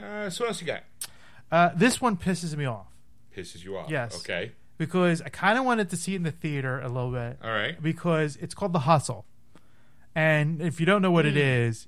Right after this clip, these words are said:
Speaker 2: it's Rebel Wilson and, um, A-, A-, Anne Hathaway.
Speaker 1: Right, it's
Speaker 2: And they do, basically, it's Dirty Rotten Scoundrels, but the modern age.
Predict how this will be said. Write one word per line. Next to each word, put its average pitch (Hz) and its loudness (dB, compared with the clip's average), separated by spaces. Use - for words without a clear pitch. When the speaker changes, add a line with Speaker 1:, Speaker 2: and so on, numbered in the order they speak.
Speaker 2:
it's 139 -2
Rebel 170 2
Wilson 147 2
and, 127 0
um, 123 -2
A-, 175 -4
A-, 143 0
Anne 151 2
Hathaway. 131 4
Speaker 1:
Right, 113 2
it's - -12
Speaker 2:
And 160 4
they 175 8
do, 185 2
basically, 180 4
it's 139 -2
Dirty 208 4
Rotten 175 4
Scoundrels, 143 2
but 143 0
the 139 2
modern 135 4
age. 123 -2